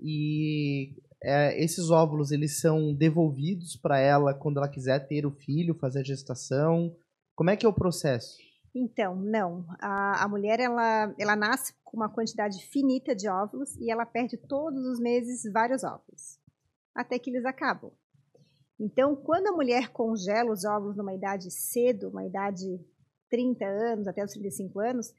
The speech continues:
Speaker 2: ela vai congelar e manter esse material genético da idade que ela congelou.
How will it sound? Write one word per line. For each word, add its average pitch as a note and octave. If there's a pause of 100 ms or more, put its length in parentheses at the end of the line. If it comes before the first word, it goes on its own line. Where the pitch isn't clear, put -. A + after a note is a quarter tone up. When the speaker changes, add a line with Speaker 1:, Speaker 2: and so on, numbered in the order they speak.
(300)
Speaker 2:
ela B3
vai B3+
congelar B3
e A#3+
manter A3+
esse G#3
material G#3
genético G#3+
da A#3
idade A3
que -
ela C#4
congelou. F4+